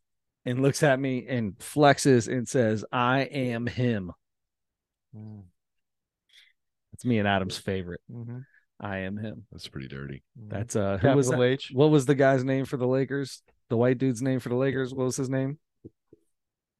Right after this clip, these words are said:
Speaker 1: Austin Reaves. Yeah.
Speaker 2: Mm.
Speaker 1: Austin Reaves likes to say, "I am him."
Speaker 2: He's tearing it up in the fiba games.
Speaker 1: Is he?
Speaker 2: Yeah.
Speaker 1: Yeah, good for him. Does he, uh, is he wearing the, is he fully bald now? How is he?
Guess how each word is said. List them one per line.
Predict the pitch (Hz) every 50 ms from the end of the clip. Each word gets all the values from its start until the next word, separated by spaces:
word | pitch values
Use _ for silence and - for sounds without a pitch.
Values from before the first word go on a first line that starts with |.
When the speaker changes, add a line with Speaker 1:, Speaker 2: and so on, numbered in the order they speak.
| _ _ _ _ _ _ _ _ -
Speaker 1:
Austin | - - 120 110 - - - 82
Reaves. | 78 67 53 52 - - - - - -
Yeah. | - 71 -
Speaker 2:
Mm. | - - 107 104 101 101
Speaker 1:
Austin | 107 107 104 - 120 113
Reaves | 104 95 92 87 -
likes | 95 95 - -
to | 107
say, | - - 117 104 92 -
"I | - 95 101 104
am | 98 92
him." | 95 98 95 90 98 _ _ _ _ _ _ -
Speaker 2:
He's | 135 -
tearing | - - 135 131 131 127 127
it | 127
up | 139 160 160 160
in | 143
the | 117 110
fiba | - - 147 165 135 131 123 117 117 _ -
games. | 131 127 127 135 123 _ _ _ _ -
Speaker 1:
Is | - 135 151 180
he? | 302 339 302 - - _ -
Speaker 2:
Yeah. | - 117 143 143 -
Speaker 1:
Yeah, | - 170 233 226
good | 135 165 170
for | - 196
him. | 196 160
Does | 139 135 117
he, | 135 135 135 135
uh, | 131 127 127 123 123
is | 117 117 120
he | 117 127 123
wearing | 127 127 131 131 131 135 135 131 127
the, | 127 127 123 123 123 123 120 117 113 151 - 170 151 208
is | - 143 113 98
he | 131 127 120 117 117 101 -
fully | - - - 143 151 165 180
bald | 175 156 165 175 180 185 185
now? | 185 185 196 190 190 190 185 _ -
How | - 156 143
is | 123 107 98
he? | 101 80 82